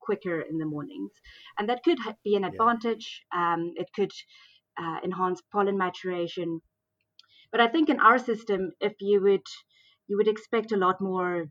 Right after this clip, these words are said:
Speaker 1: dark colors, so blacks or
Speaker 2: Yeah.
Speaker 1: dark reds, if it was for temperature advantages rather than, um, crypsis, where we're seeing a couple of greens or bluish colors. Um,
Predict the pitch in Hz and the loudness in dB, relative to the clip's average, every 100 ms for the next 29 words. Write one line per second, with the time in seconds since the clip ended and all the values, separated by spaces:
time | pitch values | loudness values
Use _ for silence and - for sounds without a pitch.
0 | _ - 175 180 175 - - 165 151 147 | _ 0 4 4 2 -12 -12 -8 -6 -6
1 | 165 - 170 151 196 175 156 - - - | -6 -4 -4 0 2 6 4 2 -16 -12
2 | - 170 165 151 101 - - - 170 170 | -4 -2 -2 -4 -8 -12 -16 -2 0 0
3 | 165 170 170 165 156 - - _ - _ | -2 -2 0 0 -2 -8 -20 _ -20 _
4 | - 202 202 175 180 - 185 151 208 175 | -6 -2 -2 -2 -4 -4 -6 -4 -2 0
5 | 196 190 175 160 160 160 156 - 160 147 | 0 -2 -6 -4 -2 -4 -4 -8 -8 -8
6 | 170 165 160 170 165 160 156 156 160 _ | -6 -4 -4 -4 -2 -2 -2 -4 -8 _
7 | _ _ 156 151 151 254 262 269 262 240 | _ _ -8 -8 -6 -2 -2 0 -4 -4
8 | - 180 170 165 - 175 - 185 175 165 | -12 -10 -10 -8 -6 -6 -2 -2 -2 -6
9 | _ - 180 160 - 170 175 165 165 170 | _ -8 -8 -8 -10 -6 -4 -4 -4 -6
10 | 160 170 156 170 165 165 165 - 156 151 | -6 -10 -8 -6 -2 -2 -4 -8 -10 -8
11 | 151 165 _ _ - - - _ - 170 | -8 -10 _ _ -20 -20 -20 _ -16 -14
12 | 170 170 175 | -10 -10 -12